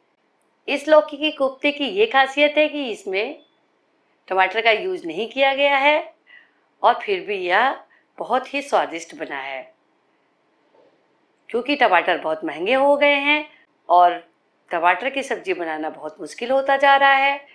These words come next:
तो इसलिए मैं आपको इस recipe में ये भी बताऊंगी कि आप बिना टमाटर के सब्जी कैसे बना सकते हैं।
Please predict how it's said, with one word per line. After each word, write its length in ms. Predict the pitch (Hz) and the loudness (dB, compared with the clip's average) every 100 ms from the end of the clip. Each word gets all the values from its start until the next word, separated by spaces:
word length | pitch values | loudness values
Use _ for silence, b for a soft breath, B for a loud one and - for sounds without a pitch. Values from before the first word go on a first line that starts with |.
| b b b _ - | b b b _ -12
तो 60 | - | -10
इसलिए 400 | - 247 269 277 | -8 -6 -2 0
मैं 240 | 277 254 | 2 4
आपको 360 | 196 175 - 180 | 4 4 -2 -8
इस 200 | - 254 | -6 -4
recipe 360 | 277 262 254 269 | 0 0 0 -10
में 180 | 269 277 | -6 -6
ये 160 | 247 160 | -6 -6
भी 140 | 175 | -6
बताऊंगी 520 | 214 247 254 262 269 | -4 0 0 0 -6
कि 160 | 269 254 | -6 -6
आप 240 | - 170 185 | 0 0 2
बिना 260 | 190 170 | -2 -4
टमाटर 380 | 170 160 151 165 | -6 -6 -6 -8
के 140 | 180 | -6
सब्जी 320 | 254 185 - 254 | -6 -6 -8 -2
कैसे 320 | 254 208 - | 0 0 -2
बना 240 | 147 143 | -10 -12
सकते 400 | 143 151 - 147 | -12 -14 -14 -14
हैं। 300 | 143 139 131 | -12 -12 -16